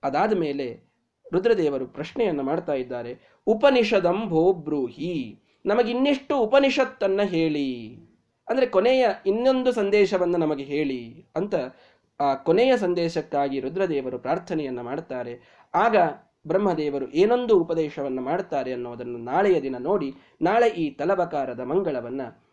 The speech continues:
ಅವಶ್ಯವಾಗಿ ಮಾಡೋಣ. ನಾಡಿದ್ದು ರವಿವಾರ ಇರೋದ್ರಿಂದ ಮತ್ತೆ ಪ್ರಶ್ನೋತ್ತರಗಳ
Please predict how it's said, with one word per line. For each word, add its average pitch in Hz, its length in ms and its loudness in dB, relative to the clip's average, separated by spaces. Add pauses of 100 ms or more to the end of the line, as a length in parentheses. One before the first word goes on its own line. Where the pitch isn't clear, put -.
ಅವಶ್ಯವಾಗಿ 123 540 -10
ಮಾಡೋಣ. 139 360 -4 (360)
ನಾಡಿದ್ದು 165 600 0 (220)
ರವಿವಾರ 180 420 4
ಇರೋದ್ರಿಂದ 147 500 -2
ಮತ್ತೆ 143 460 -4 (500)
ಪ್ರಶ್ನೋತ್ತರಗಳ 170 760 -2